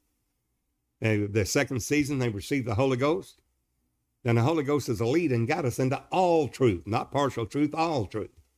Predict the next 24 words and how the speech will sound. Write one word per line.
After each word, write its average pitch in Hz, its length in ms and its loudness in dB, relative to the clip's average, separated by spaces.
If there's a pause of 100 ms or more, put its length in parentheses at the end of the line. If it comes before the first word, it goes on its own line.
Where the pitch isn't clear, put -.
(840)
And 110 180 0
the 117 60 2
ones 156 280 2
that - 160 -8
receive 180 440 -2
all 101 200 2
truth 98 380 -2 (520)
go 120 140 4
into 131 240 2
the 117 120 2
third 139 360 0
season 131 500 0
in 131 160 -2
the 147 60 -2
ministry 143 400 -2
voice 160 420 0
of 120 160 -4
Jesus, 117 520 -2 (360)
which 131 240 2
is 120 420 4
the 113 240 2
Feast - 420 0
of 110 240 0
Trumpets. - 680 -2